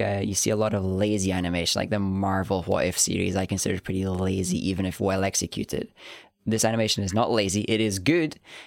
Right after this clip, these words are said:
Um, it, be-, but beyond just being good, they, they had their own style. It felt unique, and they were relying a lot on motif, and, like, they actually had art behind their decisions, which is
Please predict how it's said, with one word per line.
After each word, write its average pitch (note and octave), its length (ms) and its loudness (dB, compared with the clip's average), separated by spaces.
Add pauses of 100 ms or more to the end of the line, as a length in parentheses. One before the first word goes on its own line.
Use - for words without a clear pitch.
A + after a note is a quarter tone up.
(200)
Um, G2+ 280 0
it, F2 240 -2 (120)
be-, B2 160 2
but B2 200 2
beyond C#3 300 2
just D#3 120 0
being C#3 240 2
good, B2 380 2
they, A2 220 2 (160)
they A2 120 2
had A#2 380 2
their A#2+ 260 2
own A#2 280 2
style. G#2 640 2
It G2+ 140 -2
felt A2 300 2
unique, G#2+ 500 0 (420)
and A2 220 4
they G#2+ 160 4
were G#2 160 2
relying G#2+ 440 4
a G2 60 2
lot G2 320 4
on G2 300 0
motif, G#2 760 -2
and, G2+ 140 0
like, F#2+ 180 -2
they - 180 -2
actually A2 380 4
had G#2+ 260 0
art G#2+ 380 0
behind G2 320 0
their F#2 100 2
decisions, - 640 0
which - 160 -2
is F#2+ 220 -2